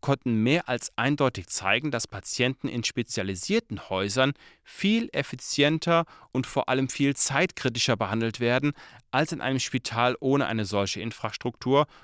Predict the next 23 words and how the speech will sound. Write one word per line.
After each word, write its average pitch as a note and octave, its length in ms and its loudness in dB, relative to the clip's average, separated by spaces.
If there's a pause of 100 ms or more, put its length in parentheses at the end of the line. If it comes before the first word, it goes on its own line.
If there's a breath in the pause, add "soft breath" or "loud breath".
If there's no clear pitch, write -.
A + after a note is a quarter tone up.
(120)
und A#2 260 -2
ohne C3 300 6
entsprechende F2 560 -6
Routine. F2+ 540 -6 (320)
Und G#3 160 -2
darum B3 220 4
konnte D#3+ 300 0
man F#2+ 180 -4
klar D2+ 240 -8
festhalten, C3+ 800 0 (340 loud breath)
bei G#2 80 -2
der F#2+ 140 -8
Versorgung C#3 720 0
von G2 200 -4
Patienten C3+ 640 -2
mit G2+ 220 -4
neu B2 300 2
und A2 180 -8
akut C#3 360 -4 (100)
aufgetretenen D3 920 -4
fokalen G2+ 600 -6
neurologischen F#2+ 720 -8
Defiziten C3+ 720 -2